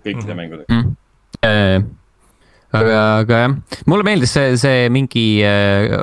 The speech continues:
Speaker 3: aastast kaks tuhat üheksateist email, äh, äh, kus, äh, ma ei mäleta, kes see saatis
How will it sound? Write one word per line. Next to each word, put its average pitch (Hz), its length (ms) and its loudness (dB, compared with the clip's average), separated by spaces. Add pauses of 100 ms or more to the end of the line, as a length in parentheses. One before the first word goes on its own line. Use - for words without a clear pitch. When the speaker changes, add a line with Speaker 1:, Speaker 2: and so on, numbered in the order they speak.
(120)
Speaker 3:
aastast - 360 -2
kaks - 200 -4
tuhat - 180 -2
üheksateist 107 460 -2 (100)
email, 90 420 0
äh, 87 380 0 (720)
äh, 87 1600 0
kus, - 340 -2
äh, 90 1040 0 (400)
ma 107 140 2
ei 104 40 2
mäleta, 107 340 0
kes - 280 0
see 92 100 0
saatis 98 640 -2